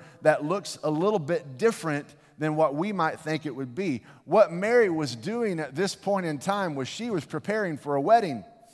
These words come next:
Have you ever been around a lady who's preparing for a wedding?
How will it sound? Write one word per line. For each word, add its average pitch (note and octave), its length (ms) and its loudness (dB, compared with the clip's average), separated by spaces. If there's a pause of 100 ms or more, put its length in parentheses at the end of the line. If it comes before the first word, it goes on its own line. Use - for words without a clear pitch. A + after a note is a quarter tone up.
(760)
Have C#3 140 -6
you G#3 80 2
ever G#3+ 160 2
been F#3 220 0
around G3+ 580 0
a C#3 80 -2
lady F#3 260 2
who's F3+ 200 -4
preparing G3 420 -2
for F3 160 -6
a D#3 80 2
wedding? G3 420 0